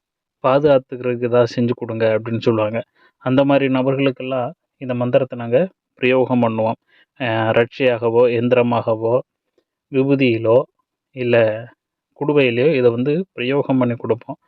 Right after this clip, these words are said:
அந்த அளவுக்கு இது வந்து எங்களுடைய அனுபவத்துல ரொம்ப பவர்ஃபுல்லா இருக்கும். இது வந்து அவங்க அவங்கள தெய்வங்க, அவங்க அவங்க தெய்வத்தை வச்சு இது வந்து பிரயோகம் பண்ணுவான். எங்களுடைய அனுபவத்திலேயே ரொம்ப கைகண்ட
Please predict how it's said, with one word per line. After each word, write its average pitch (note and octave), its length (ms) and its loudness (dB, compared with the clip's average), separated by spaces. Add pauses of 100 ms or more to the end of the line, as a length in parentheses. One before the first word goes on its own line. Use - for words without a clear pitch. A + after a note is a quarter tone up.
(280)
அந்த D3 240 2
அளவுக்கு D#3 400 0 (260)
இது C3+ 140 2
வந்து C#3+ 200 2
எங்களுடைய B2+ 320 0
அனுபவத்துல C3+ 640 0
ரொம்ப B2+ 260 -4 (360)
பவர்ஃபுல்லா C3+ 580 0
இருக்கும். A#2 280 -8 (400)
இது D#3 120 2
வந்து E3+ 200 4
அவங்க F3 360 4
அவங்கள D#3+ 380 4
தெய்வங்க, D#3 400 0 (100)
அவங்க C#3+ 280 2
அவங்க C#3 220 2 (600)
தெய்வத்தை D3+ 380 -2
வச்சு C3+ 220 -4
இது C#3 140 2
வந்து C3 220 2
பிரயோகம் A#2+ 440 0
பண்ணுவான். G#2+ 320 -6 (800)
எங்களுடைய C3 460 2
அனுபவத்திலேயே E3 760 2 (160)
ரொம்ப D3+ 260 0 (1400)
கைகண்ட E3+ 720 2